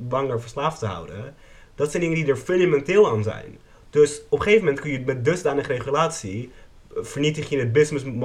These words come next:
mo-, model tot zo'n, tot zo'n grote extent, dat je eigenlijk het ook al verbiedt. Dus ik heb het gevoel dat we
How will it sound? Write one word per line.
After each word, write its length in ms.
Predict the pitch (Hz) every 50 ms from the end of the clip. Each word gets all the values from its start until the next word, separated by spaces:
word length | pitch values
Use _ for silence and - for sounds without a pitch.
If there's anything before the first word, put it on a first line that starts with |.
| 127 127
mo-, 120 | 120 127 117
model 400 | - 120 127 127 123 120 117 113
tot 180 | 113 117 117 113
zo'n, 340 | 110 131 170 190 143 - - - - 117 117 120
tot 200 | - 131 120 120
zo'n 500 | - - 123 139 170 175 156 123 - - -
grote 360 | - - - 107 101 104 -
extent, 540 | - - - - - - 95 117 139 - - - - - - - -
dat 160 | 127 131 -
je 60 | -
eigenlijk 360 | - 123 123 120 117 139 120
het 120 | 120 147 -
ook 200 | - 143 143 151
al 100 | 143 131
verbiedt. 460 | - - 147 151 202 165 - - -
Dus 100 | - 120
ik 80 | 139 -
heb 100 | 156 147
het 80 | - -
gevoel 160 | - 147 143
dat 160 | 135 127 120
we 200 | 131 127 120 117